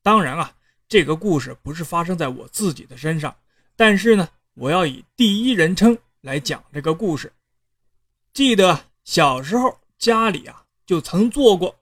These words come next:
这样一场问米的法事。现在想起来呢，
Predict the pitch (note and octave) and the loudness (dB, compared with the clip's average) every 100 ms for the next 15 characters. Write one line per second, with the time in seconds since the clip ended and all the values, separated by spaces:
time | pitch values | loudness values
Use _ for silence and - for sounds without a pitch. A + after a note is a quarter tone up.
0 | _ - G#3 D#3 E3 G#3 E3+ B2 B2 A3+ | _ 2 2 2 -2 -6 -8 -12 -2 0
1 | F#3+ C3 G#2+ - - - - C#3 B3+ - | 0 -2 -14 -20 -18 -18 -18 -12 -10 -10
2 | _ _ _ _ _ - D4 C4 A#3 A3 | _ _ _ _ _ -4 2 4 4 2
3 | F3+ F#3 A#3 A#3 F3+ E3 G3 G3 | 2 0 -2 -2 -2 0 -2 -6